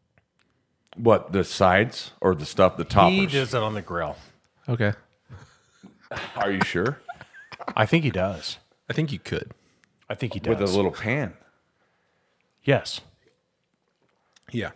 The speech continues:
Speaker 3: it's a great concoction.
Speaker 2: Kinda like the brat soup.
Speaker 3: Yeah, hey, fair. You could do that on a stove too. There you go. You got me. Um, number two. None of you have heard of this before. Um,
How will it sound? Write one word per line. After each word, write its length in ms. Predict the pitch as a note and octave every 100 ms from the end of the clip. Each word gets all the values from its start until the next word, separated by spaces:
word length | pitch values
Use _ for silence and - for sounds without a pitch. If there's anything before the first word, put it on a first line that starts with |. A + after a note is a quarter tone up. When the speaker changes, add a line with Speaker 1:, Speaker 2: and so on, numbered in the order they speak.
| -
Speaker 3:
it's 160 | A2 -
a 20 |
great 220 | B2 A#2
concoction. 520 | - - - - - -
Speaker 2:
Kinda 180 | D3+
like 200 | D3 C#3
the 60 | A#2+
brat 440 | G2+ A2+ A2+ A2+
soup. 360 | - - F2+ - A2+ - -
Speaker 3:
Yeah, 240 | C3+ D3 F#2 _ -
hey, 200 | C#3 G#2 _ _
fair. 320 | B2 B2+ G2+
You 120 | -
could 120 | - A2+
do 100 | A#2
that 80 |
on 100 | A2+
a 40 | G#2
stove 300 | - G#2+ F#2+
too. 220 | - D#2 _ _
There 100 | A2
you 80 | G2
go. 140 | F2 D#2
You 120 | -
got 180 | F#2+ E2+
me. 160 | E2+ F2 _ - - - - -
Um, 480 | A2 A2+ G#2+ G#2 F#2+ - _ -
number 240 | C#3+ D#3
two. 360 | - A#2 F2 C#2+ _ _ _ _ -
None 340 | G2+ G#2 A2+
of 120 | C3+
you 140 | B2 A#2+
have 120 | G2+
heard 120 | G#2
of 60 | E2+
this 160 | E2 -
before. 400 | E2 - - - _ _ _ -
Um, 580 | G2+ G2 F#2+ F#2+ E2+